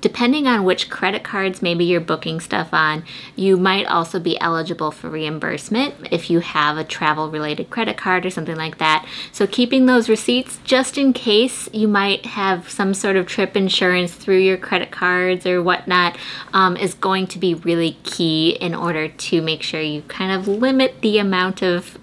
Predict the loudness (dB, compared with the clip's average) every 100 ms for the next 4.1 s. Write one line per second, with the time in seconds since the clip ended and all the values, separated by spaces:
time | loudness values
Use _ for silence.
0 | -8 -2 2 2 2 0 2 4 4 2
1 | 2 2 2 2 0 -4 2 4 4 6
2 | 6 6 4 4 6 6 4 0 0 0
3 | 2 0 -4 -10 -12 -12 -16 0 2 2
4 | -2